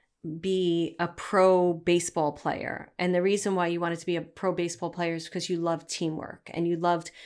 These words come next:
getting out there with the team and using strategy with a team and, and seeing things go in a great way and winning them and losing, but still having each other. And so this is about, you know, community.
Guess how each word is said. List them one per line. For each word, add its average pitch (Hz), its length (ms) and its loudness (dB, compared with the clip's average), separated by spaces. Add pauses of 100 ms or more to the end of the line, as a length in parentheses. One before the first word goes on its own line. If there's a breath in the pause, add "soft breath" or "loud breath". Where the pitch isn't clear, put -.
(440 loud breath)
getting 196 260 4
out 180 200 2
there 185 100 0
with 170 100 -2
the 175 80 -2
team 170 420 -2
and 165 420 0 (1200 loud breath)
using 226 400 4
strategy 185 580 4
with 175 160 0
a 180 60 -6
team 175 400 -2
and, 165 320 -2
and 175 360 -2
seeing 220 420 4
things 190 480 2 (640)
go 202 580 8
in 202 140 2
a 190 60 2
great 208 260 2
way 190 340 4
and 175 220 0
winning 226 340 8
them 180 280 4
and 175 200 2
losing, 220 400 2
but 185 140 -2
still 220 200 0
having 202 320 0
each 190 200 0
other. 180 300 2
And 160 140 0
so 190 120 -4
this 190 240 0
is 180 120 -2
about, 165 380 0
you 180 120 0
know, 165 100 0
community. 185 720 0